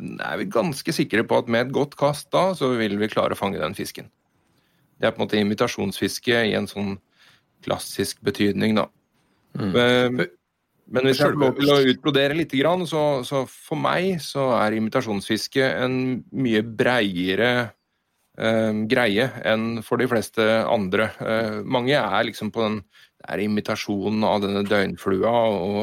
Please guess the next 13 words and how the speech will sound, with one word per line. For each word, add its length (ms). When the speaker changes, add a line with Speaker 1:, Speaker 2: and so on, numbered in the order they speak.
Speaker 1:
og 220
disse, 280
eh, 640
akvatiske 640
insektene, 540
det 80
er 80
det 80
som 100
går 260
igjen 140
hele 160
veien. 360